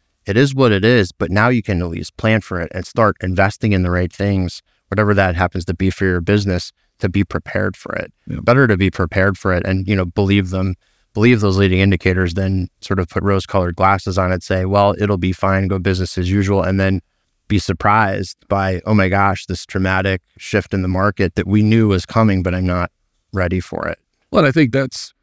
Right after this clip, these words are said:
Speaker 2: I don't think anyone disagrees that the market's gonna turn. No one knows exactly when,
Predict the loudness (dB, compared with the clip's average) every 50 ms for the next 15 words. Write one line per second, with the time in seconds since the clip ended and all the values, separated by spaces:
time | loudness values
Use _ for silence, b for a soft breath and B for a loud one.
0 | _ _ -8 -4 2 2 2 2 4 2 2 2 4 4 4 4 4 4 4 4
1 | 4 4 2 2 2 -2 -2 2 4 4 4 4 4 2 0 2 2 4 4 4
2 | 2 0 -2 -6 -4 -2 0 0 0 -2 -4 -2 -2 0 0 0 0 -2 -2 -4
3 | -6 _ _ _ _ _ _ _ 0 0 2 2 4 4 4 2 2 0 0 0
4 | 0 2 2 2 2 2 0 0 0 0 2 2 2 2 2 2 2 0 -2